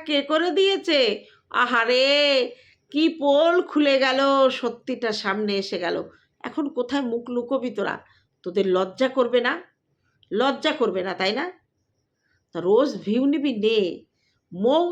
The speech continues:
তোমাকে একটা কথা বলছি, তোমার বাবা মাকে যেটা বলেছে তার উত্তর তুমি দাও, দিয়ে চেপে যাও। এ চাইছে, এ মজা পেয়ে গেছে, ভালো ভিউ হচ্ছে না। দরিদ্রদের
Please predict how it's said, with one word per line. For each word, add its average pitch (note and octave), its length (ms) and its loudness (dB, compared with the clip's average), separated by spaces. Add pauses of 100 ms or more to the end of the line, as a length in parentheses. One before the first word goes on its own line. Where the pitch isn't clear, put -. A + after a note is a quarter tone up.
(120)
তোমাকে A3+ 280 -2 (120)
একটা - 320 -6
কথা A#3 260 -4
বলছি, G3+ 260 -4 (120)
তোমার F#3+ 200 -2 (100)
বাবা G3 260 0
মাকে A#3+ 200 -2 (100)
যেটা G3+ 160 -4 (100)
বলেছে B3 360 -2 (560)
তার D4 140 2 (100)
উত্তর - 220 -2 (100)
তুমি E4 240 0
দাও, G3+ 160 2 (480)
দিয়ে D4 180 0 (120)
চেপে A#3+ 340 2
যাও। D#3 140 -2 (440)
এ G#3+ 100 -4 (120)
চাইছে, B3 420 0 (220)
এ - 20 0 (120)
মজা C#4+ 320 2
পেয়ে F#4+ 220 2
গেছে, D#4 260 0 (640)
ভালো G3 280 0 (100)
ভিউ C#4+ 180 4 (100)
হচ্ছে D4 280 0 (100)
না। C#4+ 100 4 (1000)
দরিদ্রদের D#4+ 800 2